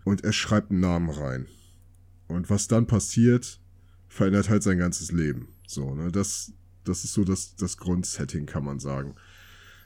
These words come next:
Man kann sich ja ungefähr vorstellen, ich will jetzt nicht zu viel von der Story wegnehmen, weil die erste Folge großartig ist, sag ich mal, und, äh, jeder eigentlich so die Charakterentwicklung von Light Yagami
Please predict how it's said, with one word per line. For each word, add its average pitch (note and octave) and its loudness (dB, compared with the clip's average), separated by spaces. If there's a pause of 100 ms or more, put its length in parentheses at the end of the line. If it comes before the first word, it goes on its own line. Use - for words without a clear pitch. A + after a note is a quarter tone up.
Man F#2 0
kann A#2+ 6
sich A2 2
ja B2 6
ungefähr A#2+ 4
vorstellen, A2 2
ich - 2
will A#2+ 10
jetzt A#2+ 6
nicht - 4
zu C3 6
viel B2 8
von A#2 4
der G2+ 4
Story G#2+ 4
wegnehmen, G2+ 2
weil F2+ 4
die E2 2
erste - -2
Folge G2 4
großartig A#2+ 2
ist, B2+ -2
sag A2+ -2
ich - -8
mal, G#2+ -2
und, F2+ -4
äh, E2+ -4 (1080)
jeder F2 2
eigentlich F2+ -4 (180)
so E2+ -4 (640)
die F#2 -6
Charakterentwicklung G2+ 0
von F#2 -2
Light F#2 0
Yagami G2 2